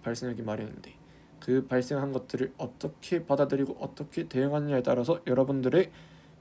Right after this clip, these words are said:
극한 상황 속 판단 능력과 점수들이 다 바뀐다 이 말입니다.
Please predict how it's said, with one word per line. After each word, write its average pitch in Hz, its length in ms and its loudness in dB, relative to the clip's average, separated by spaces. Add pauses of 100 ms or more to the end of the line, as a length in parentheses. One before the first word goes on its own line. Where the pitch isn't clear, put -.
(260)
극한 139 380 -2
상황 131 280 0
속 - 240 -6 (600)
판단 131 320 0
능력과 117 640 -4
점수들이 123 640 -4 (420)
다 107 420 -6
바뀐다 110 420 -6
이 104 60 -4
말입니다. 104 460 -8